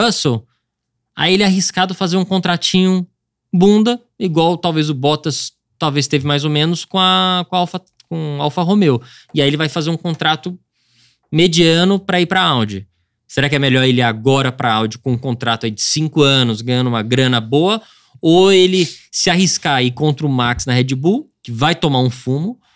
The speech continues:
ou ele ir pra Mercedes e ficar talvez naquele pau a pau com o Russell, pra daqui a pouco ele sair,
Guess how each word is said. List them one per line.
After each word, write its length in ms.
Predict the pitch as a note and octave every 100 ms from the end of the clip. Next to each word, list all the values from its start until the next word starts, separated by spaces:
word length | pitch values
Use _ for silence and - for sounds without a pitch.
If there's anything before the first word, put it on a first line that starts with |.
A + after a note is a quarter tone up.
| _
ou 220 | - F3 F#3+
ele 180 | E3+ E3+
ir 40 |
pra 140 | E3 D#3
Mercedes 840 | D#3 C3+ - D#3+ C3+ A2 - - _ _ _ _ -
e 80 | D#3
ficar 340 | - E3+ -
talvez 320 | C#3 D3 C#3 C3+
naquele 640 | C3+ D3 B2+ B2 A2 - _ _ _ _ -
pau 180 | D3+
a 40 | C#3
pau 280 | C#3+ B2+ B2
com 260 | C#3 C3+
o 40 | C3+
Russell, 540 | D3 F3+ - A3+ A#3 _ _ _
pra 120 | F#3 F#3
daqui 180 | F3 F3
a 40 |
pouco 260 | - E3 F3+
ele 100 | E3+
sair, 600 | - F#3+ F3 F#3 B3+